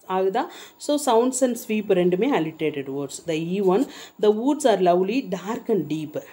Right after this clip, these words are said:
டி, டின்னு சொல்லி ஸ்டார்ட் ஆக ரெண்டு வார்த்தைகள் இருக்கா? So, dark and deep ரெண்டுமே நம்மளுக்கு alliterated words.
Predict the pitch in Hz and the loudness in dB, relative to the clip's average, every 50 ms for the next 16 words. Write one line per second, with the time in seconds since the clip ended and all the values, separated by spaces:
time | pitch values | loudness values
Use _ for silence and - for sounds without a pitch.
0 | - - 185 185 208 247 254 254 233 208 226 240 247 240 233 254 226 226 220 220 | -18 -12 -6 -4 -2 -2 -2 -2 -2 -2 -2 -2 -2 0 0 0 0 0 0 0
1 | - 214 202 190 214 208 208 208 196 190 190 190 190 190 190 190 190 190 214 208 | 0 0 0 2 2 2 2 2 2 2 2 4 4 2 2 2 0 0 2 2
2 | 202 196 180 170 175 - 254 339 359 - - - - _ - - 262 233 208 220 | 4 2 2 0 -2 -2 -4 -4 -4 -6 -14 -20 -20 _ 2 4 4 6 6 6
3 | 208 214 226 226 - 240 226 208 180 202 202 185 196 175 175 175 175 175 180 180 | 6 6 4 4 2 0 0 0 0 0 0 0 0 0 2 2 2 4 4 4
4 | 185 180 165 165 - 285 311 302 - - 233 233 240 226 226 170 147 - 165 175 | 4 4 2 0 0 -2 -2 -2 0 0 2 2 2 0 0 -2 -2 -2 -4 -6
5 | 170 143 135 127 123 - - - | -6 -6 -8 -8 -6 -8 -8 -8